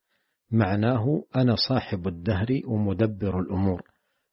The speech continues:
التي تنسبونها إلى الدهر". فإذا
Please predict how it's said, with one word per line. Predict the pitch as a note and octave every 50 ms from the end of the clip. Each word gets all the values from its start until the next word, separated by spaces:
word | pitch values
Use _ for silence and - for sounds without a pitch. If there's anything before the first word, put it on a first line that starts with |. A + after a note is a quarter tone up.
| _ - -
التي | G#2 G#2 G#2 - - A2 G2+
تنسبونها | - A2+ G#2 G2 - - A2 F#2+ G#2 A#2+ A#2+ A2+ G2+ F2 D#2+ E2+ F2+ F#2 -
إلى | A2+ F#2+ F#2
الدهر". | E2+ D#2 D#2 - F2 D#2+ - - _ _ _ _ _ _ _ - _ _ _ _ _
فإذا | - - G#2 A2 G#2+ G#2 G#2